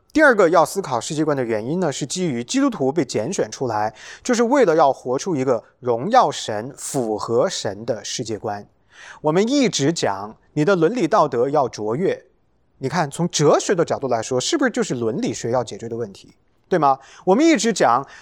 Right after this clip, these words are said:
这个世界是有神的，这是不是就是形而上哲学范围讨论的问题，有神无神的问题，对吗？我们讲圣经就是真理，你只能够有一个方式去认识世界，建立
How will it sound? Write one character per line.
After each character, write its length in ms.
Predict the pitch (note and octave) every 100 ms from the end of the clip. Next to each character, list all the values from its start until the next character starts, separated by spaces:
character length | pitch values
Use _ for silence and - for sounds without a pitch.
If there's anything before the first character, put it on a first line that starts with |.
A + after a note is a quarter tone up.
| -
这 180 | - E4
个 80 |
世 160 | C#4+ D4+
界 80 | C#4+
是 140 | C4 D3
有 220 | B2+ G#2+
神 320 | - A#2+ A2+
的， 160 | F#3 C#3+
这 140 | C4+
是 140 | B3+
不 80 | C4+
是 40 | B3
就 120 | B3+
是 100 | G#3
形 400 | - - B2+ G3+
而 160 | - B2+
上 280 | - F3+ - _
哲 220 | - C3+
学 200 | E3+ C3+
范 400 | A#2+ - - E3
围 140 | A#2 A#2
讨 160 | -
论 100 | A2+
的 80 | A#2
问 160 | A#2 G#2+
题， 220 | - - - -
有 260 | D3 A#2+
神 220 | A2 C3
无 160 | D#3+ A#2
神 140 | B2
的 80 | A2
问 140 | A2+ G2
题， 240 | - - _ -
对 120 | -
吗？ 180 | F3+ D3+ - -
我 80 | F3
们 120 | A3+
讲 240 | C#4+ E3 C#3 -
圣 320 | - F#4+ D4+
经 140 | C4 C#4+
就 100 | C#4+
是 100 | A#3
真 300 | - C#4+ D#4+
理， 300 | E3+ C3 E3
你 120 | D#3+
只 140 | F3+
能 100 | D#3+
够 120 | G3+ C4
有 180 | F3+
一 300 | E3 C3+ F#3
个 180 | E4 E4
方 240 | - F#3 F#3
式 140 | E3+
去 100 | F3+
认 180 | G3 E3+
识 140 | D#3
世 160 | - D#3
界， 160 | E3+
建 300 | C#3+ A#3+ F#3
立 260 | F3+ C#3 -